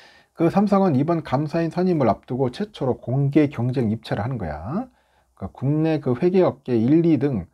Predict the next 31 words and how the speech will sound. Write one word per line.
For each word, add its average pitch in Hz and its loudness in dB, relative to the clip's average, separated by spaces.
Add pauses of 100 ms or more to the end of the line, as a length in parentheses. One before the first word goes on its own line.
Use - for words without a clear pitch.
(140)
그 - -12
삼 180 -4
위라고 107 0
삼정이, 160 2 (560)
어, 147 -6
지난 170 -4
십칠 - -6
일 160 2
제안서를 156 -2
제출해서, 120 -6 (140)
어, 104 -4
경쟁 160 -2
프리젠테이션을 170 -4
했어요. 92 -8
피티를 151 -2
했어. 135 -6 (340)
아주 139 -4
치열했겠죠. 123 -6
일, 113 2
이 117 2
등이 90 -4
싸우면서. 127 -8 (880)
야, 78 -6
삼 190 -2
일이 262 0
떨어지겠나 110 -4
했는데 87 -8
결국 92 -12
삼 143 -10
일이 117 -6
떨어졌네요. 98 -10